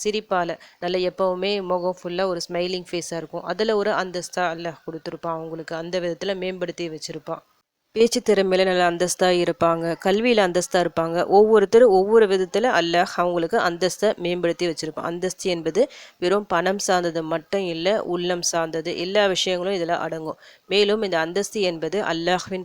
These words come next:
புறத்திலிருந்து வரணும். அதுதான் நமக்கு நிலையானதாக இருக்கும். நமக்கு வெறும் பணம் இருக்கு, நம்ம அந்தஸ்தா இருக்கோம் சொல்லிட்டு நாம மட்டும் நினைச்சா போதாது. நம்ம சுத்தி இருக்கணும்னு நினைக்கணும். அல்லாஹ்வின் பார்வையிலும் நாம அந்தஸ்து உடையவர்களாக இருக்கணும். இந்த அந்தஸ்து என்பது இந்த உலக வாழ்க்கையில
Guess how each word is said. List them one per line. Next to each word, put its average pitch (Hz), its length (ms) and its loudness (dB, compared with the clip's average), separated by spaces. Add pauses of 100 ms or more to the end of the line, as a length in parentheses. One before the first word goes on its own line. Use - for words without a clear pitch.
புறத்திலிருந்து 190 640 0
வரணும். 156 280 -4 (260)
அதுதான் 175 380 2
நமக்கு 180 360 0
நிலையானதாக 175 680 0 (180)
இருக்கும். - 300 -10 (320)
நமக்கு 202 380 0
வெறும் 202 320 2
பணம் 202 360 2
இருக்கு, 185 220 -2
நம்ம 180 280 -2
அந்தஸ்தா 190 400 -2
இருக்கோம் 180 360 -2
சொல்லிட்டு 175 220 -4
நாம 185 380 0
மட்டும் 202 280 -2
நினைச்சா 170 360 -4
போதாது. 156 400 -4
நம்ம 156 300 -8
சுத்தி 214 280 -2
இருக்கணும்னு 190 440 -2
நினைக்கணும். 175 380 -4 (120)
அல்லாஹ்வின் 175 560 -2 (100)
பார்வையிலும் 202 640 2
நாம 170 220 -4
அந்தஸ்து 170 460 -4
உடையவர்களாக 165 520 -2 (120)
இருக்கணும். 160 280 -8 (360)
இந்த 262 120 0 (140)
அந்தஸ்து 226 400 0
என்பது 185 220 2
இந்த 202 180 2
உலக 220 320 4
வாழ்க்கையில 185 460 2